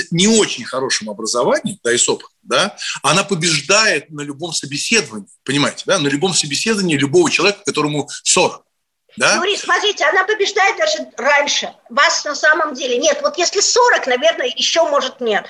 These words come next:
Speaker 2: Там еще и резюме, опыт, там можно сделать так, что вы победите. Но если пятьдесят пять, то просто ваш,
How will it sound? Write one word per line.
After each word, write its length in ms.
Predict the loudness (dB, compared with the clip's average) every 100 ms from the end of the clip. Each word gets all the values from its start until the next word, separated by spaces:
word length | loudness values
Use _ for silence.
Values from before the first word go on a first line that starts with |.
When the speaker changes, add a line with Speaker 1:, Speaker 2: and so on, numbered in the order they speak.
| -8 -2
Speaker 2:
Там 180 | 0 2
еще 440 | 2 4 2 0
и 120 | -6
резюме, 540 | -4 -2 0 2 2 4
опыт, 400 | 4 4 0 0
там 220 | 0 2
можно 340 | 2 2 2
сделать 360 | -2 0 -2 0
так, 180 | 0 0
что 140 | -4
вы 100 | -6
победите. 560 | -6 -6 -10 -12 -12 -12 -14 -20 -6
Но 80 | -4
если 320 | -2 -2 -4
пятьдесят 680 | -8 -8 -4 2 2 0 0
пять, 380 | 2 2 -2 -16 -20 0
то 160 | 0
просто 460 | 2 4 4 2 0
ваш, 460 | 2 2 2 0